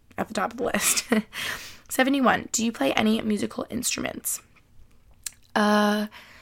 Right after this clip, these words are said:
flute, maybe. I think I <laughs> played flute through, like, the seventh grade. So what's funny, 'cause I feel like muscle memory would just take over, and if you hand me one, one right now, I could play it. But I don't know if that, like, counts as me being able to play it. Like, I could probably play you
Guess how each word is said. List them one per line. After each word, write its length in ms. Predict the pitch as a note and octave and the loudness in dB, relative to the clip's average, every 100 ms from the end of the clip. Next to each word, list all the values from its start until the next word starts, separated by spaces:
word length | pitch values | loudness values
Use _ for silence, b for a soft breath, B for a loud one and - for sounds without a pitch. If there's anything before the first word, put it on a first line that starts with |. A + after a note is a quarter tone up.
| B B _ - | B B _ -6
flute, 500 | A#3 G#3+ A#3 D#4 - | 2 4 6 2 4
maybe. 400 | C4 C#4 D#4 D#4 | 4 8 8 8
I 120 | A3+ | 4
think 180 | B3+ A#3+ | 2 2
I 80 | |
<laughs> 0 | |
played 420 | C4 C4+ C4 D4 C#4+ | 2 4 4 2 0
flute 480 | - G#3+ G3+ G#3+ | -4 0 2 2
through, 280 | - A3 A3+ | -2 0 4
like, 320 | A#3 G#3+ - | 4 2 0
the 80 | - | -4
seventh 440 | - A3+ G#3 A3 - | 2 2 4 0 -2
grade. 500 | G#3+ G3+ G#3 B3+ - B B B | 0 4 4 4 0 B B B
So 280 | - A#3 A3+ | 2 8 8
what's 220 | A#3 A3+ | 8 2
funny, 240 | - B3 D4+ | 2 2 2
'cause 140 | - | 0
I 80 | A#3+ | -2
feel 160 | - | 2
like 160 | A3 C4 | 4 4
muscle 440 | A3+ G#3 F#3+ - | 2 2 0 2
memory 300 | G#3+ G#3+ A3+ G#3+ | 4 4 4 2
would 120 | G#3+ | 0
just 140 | G3 | -2
take 200 | - G3+ | -2 -2
over, 220 | G3+ G3+ | 0 2
and 80 | G#3+ | 0
if 100 | G#3+ | 0
you 60 | F#3+ | -2
hand 220 | F#3+ G3+ | 0 2
me 100 | G3+ | 2
one, 220 | G#3+ - - | 2 2 2
one 220 | A3+ A#3+ | 6 6
right 140 | B3 | 6
now, 220 | C4 B3+ A3+ | 4 4 4
I 40 | |
could 200 | G#3+ G3 | 0 -4
play 280 | - A3+ B3+ | 0 4 6
it. 220 | E4+ - B B B B B - | 4 -2 B B B B B 6
But 800 | A3+ G#3+ G#3 G#3 G3+ G3+ G3+ - _ - | 10 12 10 8 6 4 2 -4 _ 0
I 100 | G#3 | 2
don't 200 | A3+ A#3 | 2 2
know 220 | A3 G#3+ | 0 0
if 160 | G#3+ - | -2 -4
that, 520 | G3+ F#3+ F#3+ F#3+ F#3 _ _ _ - | -4 -4 -4 -8 -10 _ _ _ -12
like, 180 | G#3+ | -12
counts 360 | - G3+ G3+ A3+ | -6 -6 -4 -6
as 60 | A3 | -4
me 140 | A#3 | -4
being 160 | B3 B3 | -2 -4
able 160 | A#3+ | -4
to 60 | A#3+ | -6
play 180 | A#3+ A#3+ | -4 -4
it. 40 | |
Like, 100 | A#3 | -4
I 60 | G#3+ | -8
could 180 | - - | -10 -10
probably 260 | A#3 A#3 | -6 -6
play 340 | - - - - | -8 -10 -6 -6
you 280 | - G#3+ | -6 -8